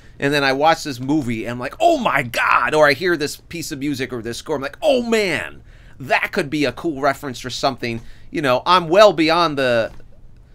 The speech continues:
the R and D phase, but, you know, I'm never gonna just say, "No, I'm,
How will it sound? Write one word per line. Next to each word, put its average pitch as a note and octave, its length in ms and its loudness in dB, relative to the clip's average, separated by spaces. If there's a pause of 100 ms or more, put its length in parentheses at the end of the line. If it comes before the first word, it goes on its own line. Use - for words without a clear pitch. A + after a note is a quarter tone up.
(400)
the C#3+ 100 2
R D3 240 4
and B2 120 -2
D G3 180 -4
phase, G#2+ 380 -4
but, A#2 220 -6 (140)
you A#3+ 120 -6
know, C3+ 100 -2
I'm D3 160 2
never F3+ 240 0
gonna C3 180 -6
just G#2+ 220 -10
say, F2+ 220 -6
"No, G2 280 -4
I'm, A2 240 -2